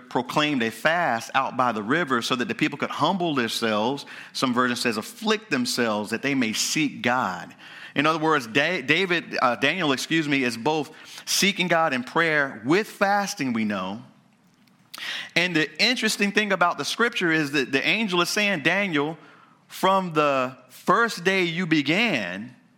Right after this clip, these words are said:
you were heard. And I've come because of your words." In other words, Daniel began to pray and fast, seeking the Lord,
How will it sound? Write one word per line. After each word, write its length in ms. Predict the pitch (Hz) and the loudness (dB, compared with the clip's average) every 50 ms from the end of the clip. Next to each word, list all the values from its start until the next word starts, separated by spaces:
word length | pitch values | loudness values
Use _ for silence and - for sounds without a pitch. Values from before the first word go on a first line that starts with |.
| _ _ _ _ _ _ _ _ _ _ _ _ _ _ _ _ _ _ _ _ _ _ _ _ - | _ _ _ _ _ _ _ _ _ _ _ _ _ _ _ _ _ _ _ _ _ _ _ _ -6
you 160 | - 120 131 131 | 0 0 2 2
were 120 | 139 147 | 2 2
heard. 500 | 151 185 202 185 123 92 85 73 - - - - - _ _ _ _ _ _ _ _ _ - - | 2 2 2 2 0 -2 -6 -10 -14 -16 -20 -20 -20 _ _ _ _ _ _ _ _ _ -16 -10
And 120 | - - 101 | -6 -2 0
I've 280 | 113 135 170 175 - | 2 2 0 -2 -4
come 340 | - - 127 117 113 113 107 | -4 -2 0 0 0 0 -2
because 760 | 98 107 - - - - 127 113 104 101 95 98 98 92 - - - - | -4 -4 -4 -4 0 0 0 0 0 -2 -4 -6 -6 -8 -10 -12 -14 -18
of 160 | - 107 95 | -16 -12 -6
your 180 | 107 120 156 202 | -4 -2 -2 -2
words." 640 | 196 127 101 85 78 78 80 80 - - - - - _ - _ - | -2 -4 -4 -4 -6 -10 -14 -18 -18 -18 -18 -18 -18 _ -20 _ -12
In 120 | 98 98 117 | -6 -2 -2
other 140 | 143 151 | -2 -2
words, 320 | 120 98 101 101 107 101 - | -2 -4 -2 -2 -4 -4 -2
Daniel 320 | 85 113 113 131 156 151 | -2 -2 -2 -2 -2 -4
began 240 | 123 120 110 110 104 | -4 -2 -2 -2 -4
to 60 | 101 | -4
pray 200 | - - 120 110 | 0 0 0 0
and 100 | 98 95 | 0 -2
fast, 460 | - - 131 147 147 131 113 - - | 0 0 0 0 0 -2 -4 -4 -4
seeking 240 | - 127 123 120 104 | -4 -4 -2 -2 -4
the 80 | 95 95 | -4 -4
Lord, 400 | 110 139 156 131 101 101 101 | -4 -2 -2 -2 -4 -6 -6